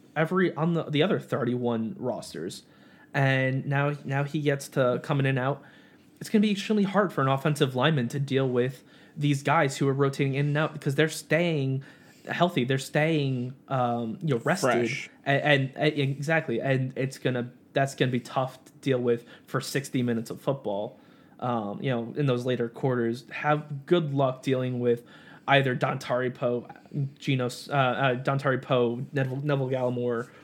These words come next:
Speaker 1: or, uh, Gerald McCoy.
Speaker 2: Right.
Speaker 1: That, that's, that's gonna be really tough. Plus those ends, they're, they're building a very strong team in Dallas that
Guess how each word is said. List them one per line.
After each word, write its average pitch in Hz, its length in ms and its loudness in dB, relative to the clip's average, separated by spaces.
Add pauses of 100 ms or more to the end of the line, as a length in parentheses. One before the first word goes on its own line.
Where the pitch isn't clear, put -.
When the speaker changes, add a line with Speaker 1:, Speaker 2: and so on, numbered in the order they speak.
(120)
Speaker 1:
or, 123 600 4
uh, 131 120 0
Gerald 120 320 0
McCoy. - 360 -4 (180)
Speaker 2:
Right. 78 120 -10
Speaker 1:
That, 120 260 2
that's, 131 340 -2
that's 127 280 2
gonna 127 140 -2
be 120 60 -2
really 113 260 -2
tough. - 280 -8
Plus 131 200 -4
those 120 200 -2
ends, 120 440 -2 (460)
they're, 135 260 0
they're 147 200 4
building 143 400 2
a 127 240 0 (160)
very 156 340 4
strong 139 340 0
team 123 380 -2
in 123 120 -2
Dallas 117 480 -2
that 117 420 -2